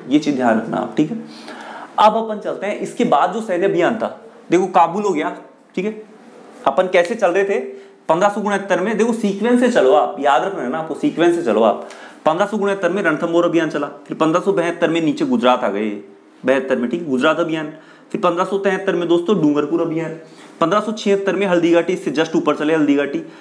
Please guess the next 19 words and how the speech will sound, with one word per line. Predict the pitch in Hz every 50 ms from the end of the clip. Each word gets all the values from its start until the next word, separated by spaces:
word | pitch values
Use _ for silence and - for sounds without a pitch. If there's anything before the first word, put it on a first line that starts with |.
| - - - -
फिर | 254 269 285
इससे | 262 - 269 254
just | 202 208 196 190 - 208
ऊपर | - 175 165
चलते | - 151 139 127 131 131
जाओ | 147 147 147 - - -
काबुल, | - 131 120 120 135 135 131 - - - - - - - - - - -
है | 165
ना, | 196 220 220 - -
काबुल | 151 147 147 165 170
अभियान। | 165 160 160 165 156 151 - - - _ _ _ _ _ _ _ -
तो | 247 240 240 - - 143
आपको, | 147 151 - - 220 233 190
अ, | - - - - - - - - - - 143 139 143 143 143 147 143 131
देखो | 131 156 190 220
मैप | - 139 131 131 139 160 196 196
है | 170 170
ना, | 185
मैप | 175 143 131 127 113 110 110 - -